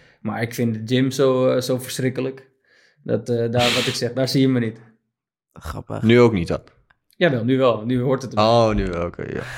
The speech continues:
Speaker 3: Maar nu hoort het erbij. <laughs>
Speaker 2: En jullie gaan, eh, lopen skiën, want dat durven jullie nu niet echt, toch? Want dat mogen jullie niet echt. Of, en,
Speaker 1: Skiën
Speaker 2: eh,
Speaker 1: ga ik zeker doen, inderdaad.
Speaker 2: Ja.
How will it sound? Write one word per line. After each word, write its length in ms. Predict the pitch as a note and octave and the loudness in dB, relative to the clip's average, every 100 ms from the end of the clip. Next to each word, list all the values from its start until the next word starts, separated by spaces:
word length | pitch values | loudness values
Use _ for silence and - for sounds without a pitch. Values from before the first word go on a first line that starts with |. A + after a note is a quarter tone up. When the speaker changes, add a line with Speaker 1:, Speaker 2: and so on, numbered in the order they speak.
| F2 | -6
Speaker 3:
Maar 120 | F2 | 2
nu 80 | G#2 | 4
hoort 220 | A#2+ A#2 | 6 4
het 80 | - | 0
erbij. 280 | - - - | -2 -2 -6
<laughs> 40 | - - - | -14 -12 0
Speaker 2:
En 220 | G#3 A#3 | 2 4
jullie 180 | G#3 F#3 | 2 2
gaan, 320 | F3+ E3+ E3 | 2 2 2
eh, 160 | E3 E3 | 4 4
lopen 240 | E3 D#3+ | 4 2
skiën, 380 | - - A3 D3 | -8 -6 -2 -2
want 160 | C#3+ D3+ | -2 -4
dat 140 | E3 | -2
durven 300 | D#3+ F3 E3+ | 0 -2 -4
jullie 160 | D#3 C#3+ | -6 -4
nu 140 | C#3 | -4
niet 200 | C3+ C#3 | -4 -6
echt, 240 | - C3+ - | -6 -8 -6
toch? 240 | E3+ B3 | -6 -6
Want 120 | C3 | -12
dat 100 | D3+ C#3+ | -12 -2
mogen 220 | C#3+ D#3+ | 2 2
jullie 100 | D3+ D3 | -2 -8
niet 100 | C3+ | -6
echt. 320 | B2+ E3+ - | -6 -6 -12
Of, 80 | D3 | -16
en, 60 | - | -10
Speaker 1:
Skiën 340 | C#3+ C#3 D3+ | -8 -2 -2
Speaker 2:
eh, 80 | - | 0
Speaker 1:
ga 100 | E3 | 0
ik 80 | D3+ | -2
zeker 320 | D3+ C3 A#2 | 0 -2 -4
doen, 160 | G#2+ A2 | -10 -14
inderdaad. 420 | A2 A2 A2 _ _ | -16 -18 -20 _ _
Speaker 2:
Ja. 320 | - D#3 B2+ | -10 -8 -10